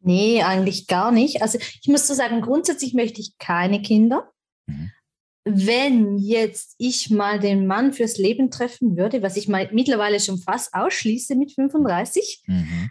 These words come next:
Speaker 1: ähm, dann kann's ja sein, dass wenn da wirklich alles passt, du bist voll happy, du,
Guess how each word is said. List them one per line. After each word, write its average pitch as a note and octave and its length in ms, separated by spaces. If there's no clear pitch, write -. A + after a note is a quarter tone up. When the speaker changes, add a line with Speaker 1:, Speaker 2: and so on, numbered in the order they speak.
Speaker 1:
ähm, A3 520
dann A#3+ 380
kann's A#3+ 260
ja A3 80
sein, A3 380
dass G#3+ 240
wenn G#3 160
da G3+ 140
wirklich A#3 340
alles A3 400
passt, G#3+ 300
du F#3+ 60
bist - 280
voll A3 200
happy, G#3 420
du, G3 640